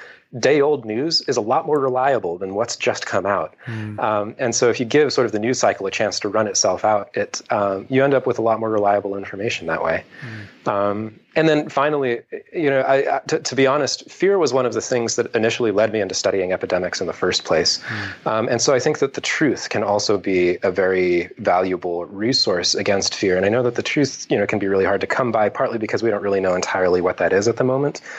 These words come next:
Speaker 1: But I do think that, um, as long as you're doing it in a way that is sort of measured and in your control, that, like, learning about these things and learning about past outbreaks and just sort of learning about, um, sort of what's going on, um, on your own terms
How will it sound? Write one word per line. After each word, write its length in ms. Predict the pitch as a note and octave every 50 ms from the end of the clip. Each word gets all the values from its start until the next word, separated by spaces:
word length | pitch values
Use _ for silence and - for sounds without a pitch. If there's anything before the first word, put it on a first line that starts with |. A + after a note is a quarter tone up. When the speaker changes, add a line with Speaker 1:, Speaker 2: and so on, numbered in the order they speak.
| - - - - - -
Speaker 1:
But 140 | C3+ C3 C3+
I 80 | C3
do 140 | C3+ D#3 F3+
think 240 | F3 - D3+ C3 -
that, 340 | - A#2+ A2+ A#2 - - - - _
um, 340 | C3+ A#2+ A2 G#2+ G2+ G#2+ - -
as 140 | C3+ A#2 C3
long 180 | C3+ C#3 D3
as 80 | D3 C3
you're 120 | C3+ B2
doing 240 | B2 B2+ B2 B2+ B2
it 80 | A2+ A2
in 80 | G#2+
a 60 | G#2
way 200 | G#2 G#2 G#2 G#2
that 260 | G2 G#2 G2+ G2 - -
is 220 | - A2 G2+ -
sort 200 | - - A#2 G2
of 60 | F#2
measured 540 | G2 G#2+ A#2 B2+ B2+ B2 C#3 B2+ A#2+ A#2 A2
and 420 | A#2 A2 G#2+ G#2+ G2+ F#2 - - - - -
in 140 | - A2+ A2
your 80 | G#2 G2+
control, 400 | - A2+ G#2 - - D3 C#3 A#2+
that, 100 | C3 -
like, 180 | B2+ A#2+ - - - - - _ -
learning 260 | C#3+ D3+ D#3+ E3 D#3
about 220 | D3 C#3+ D3 C#3+
these 180 | - D3 C3+ -
things 260 | D3+ C3+ C3+ C3+ -
and 80 | B2 A2+
learning 220 | B2+ C3 B2+ B2
about 220 | A#2+ A#2 A2 G#2+ -
past 320 | - - A#2 A2+ - -
outbreaks 420 | B2 A#2 - - A#2 A2+ A2+ -
and 80 | D3 C#3
just 140 | - G3+ -
sort 120 | A3+ F#3
of 120 | D3+ C3+ B2+
learning 260 | B2+ C#3+ D3+ C#3 B2+
about, 360 | A#2 A#2+ A#2 A2 A2 - - - - - - - _ _ _
um, 520 | - B2+ A2+ A2+ G#2+ G#2 G#2 G#2 G#2 G2+ - - _
sort 180 | - - D3 C3+
of 60 | A#2+
what's 260 | B2 B2 C3 B2+ -
going 300 | - C3+ A#2+ G#2+ G2+ G#2
on, 420 | G#2+ A2 G#2+ G#2 G2+ G2+ G2 G2 - -
um, 260 | - A2 G2 F#2+ G2+ -
on 120 | B2+ B2+ B2
your 120 | A#2+ A2+
own 140 | G#2 G#2 G2+
terms 420 | - - B2+ A#2 A2 G#2+ - -